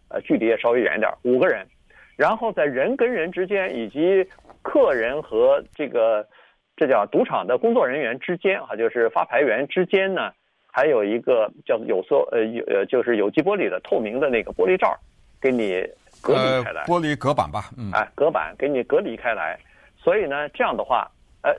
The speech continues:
Speaker 1: 大家之间就应该，呃，就是尽可能的给你，呃，隔离开了。当然，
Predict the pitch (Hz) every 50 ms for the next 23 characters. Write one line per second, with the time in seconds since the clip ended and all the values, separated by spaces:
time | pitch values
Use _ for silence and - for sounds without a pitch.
0 | - - _ - 135 120 120 113 110 117 110 117 120 117 120 113 - 131 113 110
1 | 104 120 127 123 117 127 123 120 120 117 - _ _ _ _ _ _ - - -
2 | - - - - - - - - - - 127 - - 117 104 98 107 - - _
3 | _ _ _ - - - _ - 370 339 - - _ _ _ - - 302 285 254
4 | 170 - - 120 101 98 101 110 110 123 123 120 120 120 110 101 95 92 - _
5 | _ _ _ _ - - - 87 85 82 95 - - 147 160 139 120 113 - -
6 | 127 123 113 - - - 185 196 151 127 139 156 160 160